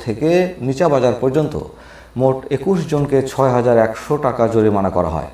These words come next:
ভ্রাম্যমাণ আদালত পরিচালনা করেন জেলা প্রশাসনের নির্বাহী ম্যাজিস্ট্রেট খালিদ হাসান। এদিকে গত এক সপ্তাহে করোনা সংক্রমণের হার ঊর্ধ্বমুখী থাকায়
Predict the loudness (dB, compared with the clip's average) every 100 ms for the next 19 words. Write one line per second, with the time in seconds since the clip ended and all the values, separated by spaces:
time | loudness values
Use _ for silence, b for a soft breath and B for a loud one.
0 | B B B B 2 2 4 2 2 2
1 | 4 4 4 2 2 2 0 2 4 4
2 | 2 2 4 2 0 -2 -2 0 0 0
3 | 2 2 4 2 0 0 0 0 -8 0
4 | 2 2 0 -4 -6 -8 -16 -20 -20 -20
5 | -20 -20 -20 b b b b b b -20
6 | -20 _ -20 -20 -20 0 2 4 4 4
7 | 4 4 2 0 -2 0 2 2 2 2
8 | 2 0 -4 -4 -2 -2 -2 0 0 0
9 | 0 -2 0 -4 -4 0 0